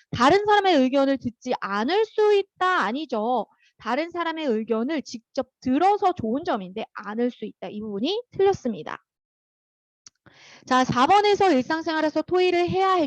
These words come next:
때는 언제입니까? 가족끼리 여행을 가기로 했어. 그러면은 서로 어디로 갈 건지, 무엇을 먹을 건지 이런 거 토의할 수도 있죠. 모든 과제, 여러 명이 이제 과제를 해야 돼.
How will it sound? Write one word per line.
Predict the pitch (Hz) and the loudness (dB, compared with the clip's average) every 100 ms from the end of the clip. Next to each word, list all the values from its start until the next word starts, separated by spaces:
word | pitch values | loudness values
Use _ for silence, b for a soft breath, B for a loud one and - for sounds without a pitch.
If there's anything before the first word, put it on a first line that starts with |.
| - | -2
때는 | 202 190 208 294 233 | -6 -4 -2 0 -2
언제입니까? | 202 226 285 196 190 - - b b b b | -4 -2 -2 -2 -6 -14 -14 b b b b
가족끼리 | - 220 294 - 254 320 196 | -4 0 0 0 0 2 2
여행을 | 196 277 415 415 | 4 4 4 2
가기로 | 392 349 320 | 0 0 -2
했어. | 330 - 196 - _ _ | -4 -6 -12 -12 _ _
그러면은 | - 247 240 247 392 453 | -4 0 0 0 -2 -2
서로 | - 349 | 0 2
어디로 | 311 202 226 277 | 2 2 0 -4
갈 | 247 214 | -4 -6
건지, | 226 220 214 220 | -4 -6 -6 -10
무엇을 | 214 311 415 427 392 | -2 0 0 0 -2
먹을 | 370 359 | 0 -2
건지 | 330 320 320 | -4 -6 -6
이런 | 214 185 | -6 -6
거 | 202 | -10
토의할 | - 311 311 320 330 | -8 -6 -2 -2 -4
수도 | - 269 349 381 - - | -8 -2 0 -2 -6 -18
있죠. | 214 _ 208 185 214 185 b b b _ | -18 _ -8 -4 -4 -6 b b b _
모든 | 240 339 415 359 | -4 0 0 0
과제, | 220 185 | 0 0
여러 | 175 247 330 | 0 2 2
명이 | 262 190 277 311 226 | 0 -4 -4 -4 -4
이제 | 185 202 | -6 -12
과제를 | - 202 285 311 311 | -8 -4 0 2 2
해야 | 359 392 | 4 4
돼. | 349 | 2